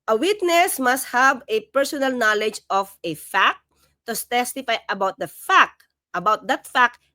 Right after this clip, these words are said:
and put it into court record. So,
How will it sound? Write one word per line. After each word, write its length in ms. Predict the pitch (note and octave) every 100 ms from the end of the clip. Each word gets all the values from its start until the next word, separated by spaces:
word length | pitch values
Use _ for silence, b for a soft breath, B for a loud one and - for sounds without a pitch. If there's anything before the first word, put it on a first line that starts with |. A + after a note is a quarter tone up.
| -
and 80 | A#3
put 160 | - C#4+
it 80 | C4 _ B3+
into 240 | - - -
court 240 | F#3+ F3
record. 400 | D#3+ C#3 D#3 C3+ C3 _ _ _ _ _ _ _ _ _ _ _ _ -
So, 400 | - D#4 G#3